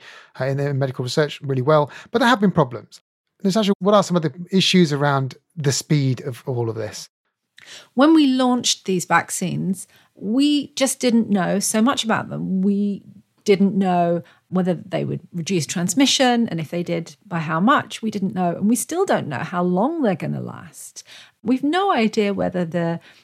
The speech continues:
Speaker 2: variants are gonna defeat them or not. And actually, we don't know the right dosing interval. We're still arguing about what the right dosing interval is. Most of the vaccines are given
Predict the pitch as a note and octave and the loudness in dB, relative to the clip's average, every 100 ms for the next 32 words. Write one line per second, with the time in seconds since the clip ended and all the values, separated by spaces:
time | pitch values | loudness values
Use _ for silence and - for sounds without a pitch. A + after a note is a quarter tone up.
0 | _ G3 G3 G#3 G#3 G3+ G3 F#3+ F#3 F3 | _ -2 0 2 2 -2 -4 -2 -2 -2
1 | F3 B3 C4 A#3+ A#3 A3 A3+ A3 - - | -4 -4 -2 0 2 2 2 -2 -6 -16
2 | _ _ _ - G3+ G3+ A#3 B3+ - A3+ | _ _ _ -2 0 4 2 2 -2 -2
3 | G3 F#3+ - G3+ G#3+ - F#3+ G#3+ F#3+ F3 | 0 0 -2 2 2 2 2 2 0 0
4 | D#3+ E3+ F#3 F3+ D3+ C#3+ - B3+ - A3+ | 0 0 0 0 0 0 0 2 2 0
5 | F#3+ F3 - D#3+ D#3+ F3+ - G#3 A3 - | 0 -2 -6 -8 -6 -8 -2 0 2 2
6 | F3+ F#3 F3+ G3+ F3 F3 F3 E3 D#3 E3+ | 0 0 -2 -4 -2 -4 -8 -6 -4 -4
7 | - _ - F3+ - E3+ E3 G3+ G#3+ G#3+ | -6 _ -2 0 0 -2 -2 0 0 0
8 | F#3 E3+ D#3+ D3+ C#3+ D3 - - - - | -2 -4 -6 -8 -8 -10 -14 -20 -20 -14
9 | - G#3+ C4 C4 G3 F3 - - E3+ D3 | -2 2 2 0 -2 -2 -2 -4 -6 -6
10 | - E3+ D#3+ E3 E3 | -6 -6 -4 -4 -6